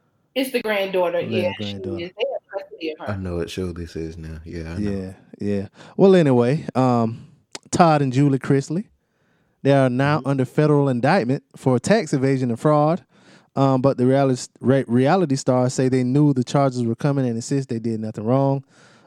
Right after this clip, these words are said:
Speaker 2: Uh, federal grand jury in Atlanta indicted Todd and Julie Tuesday, which was, uh, last Tuesday, on multiple counts of conspiracy, bank fraud, wire fraud, and tax evasion. Uh, the couple's accountant, uh, Peter Tarantino,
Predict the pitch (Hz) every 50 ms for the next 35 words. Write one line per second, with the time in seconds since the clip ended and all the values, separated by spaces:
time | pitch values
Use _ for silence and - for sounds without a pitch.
0 | _ - 113 110 110 110 - 131 127 123 117 117 110 123 120 120 120 110 107 120
1 | 123 120 120 117 110 107 107 120 127 131 127 120 117 110 117 113 110 107 - -
2 | 135 123 120 117 113 110 107 113 120 120 110 104 - - - 180 196 170 131 117
3 | 113 113 120 123 - - 107 104 101 104 104 101 101 98 98 107 120 117 110 -
4 | - - 110 107 101 110 110 104 101 98 107 123 131 131 - 117 113 110 - 139
5 | 127 123 117 - 110 - - 110 - - 143 147 147 151 143 143 135 120 127 135
6 | 131 - - 135 131 131 135 135 139 143 - _ _ - _ _ _ 113 127 147
7 | 156 156 151 147 - 143 143 147 139 127 123 - 180 185 160 139 139 123 123 123
8 | 117 110 101 98 101 - _ _ _ _ _ _ _ _ - 104 104 104 - -
9 | 147 135 127 120 113 107 - 143 139 139 120 123 113 - _ _ _ - - 113
10 | 110 104 - - 151 143 131 120 - - 120 117 110 107 - - - 165 170 170
11 | 147 123 113 117 123 127